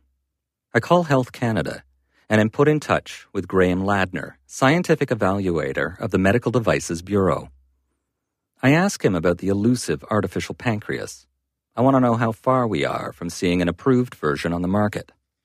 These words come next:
Ladner explains that an insulin pump is usually a class three medical device, but once you close the loop by having the pump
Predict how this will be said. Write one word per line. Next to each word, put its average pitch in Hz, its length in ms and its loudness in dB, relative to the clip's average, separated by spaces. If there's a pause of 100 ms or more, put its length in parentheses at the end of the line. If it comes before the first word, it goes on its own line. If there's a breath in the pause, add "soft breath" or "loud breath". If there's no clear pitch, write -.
(600)
Ladner 156 340 4
explains 69 720 -8
that 110 120 0
an 117 100 4
insulin 156 580 0
pump - 320 -4
is 98 180 -6
usually 110 340 2
a 101 40 2
class 117 500 -4
three 90 380 -2
medical 85 380 -4
device, - 720 -6
but 117 100 4
once 117 300 0
you 104 60 -6
close 107 400 2
the 92 100 -2
loop 104 480 0
by 90 160 -2
having 90 280 -2
the 87 80 -4
pump 87 320 -2